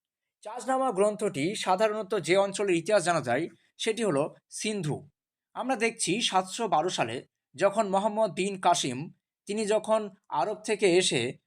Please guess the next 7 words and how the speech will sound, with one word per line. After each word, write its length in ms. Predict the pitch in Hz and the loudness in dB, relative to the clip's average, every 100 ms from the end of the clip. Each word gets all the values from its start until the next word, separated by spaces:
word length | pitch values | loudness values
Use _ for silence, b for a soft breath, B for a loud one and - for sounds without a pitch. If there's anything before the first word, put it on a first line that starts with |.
| _ | _
আক্রমণ 400 | 156 - 214 214 175 | -12 -4 -2 -2 -2
করছেন 400 | 139 120 143 151 185 _ - | -4 -2 -4 -4 -8 _ -6
এবং 180 | 175 220 | -2 0
এখানকার 480 | 196 196 233 226 240 208 - _ - | 0 0 -2 2 0 0 -12 _ -4
যিনি 200 | 170 214 | -2 2
রাজা 300 | 160 156 202 | 2 4 4
ছিলেন 280 | 190 151 135 | 2 -2 -4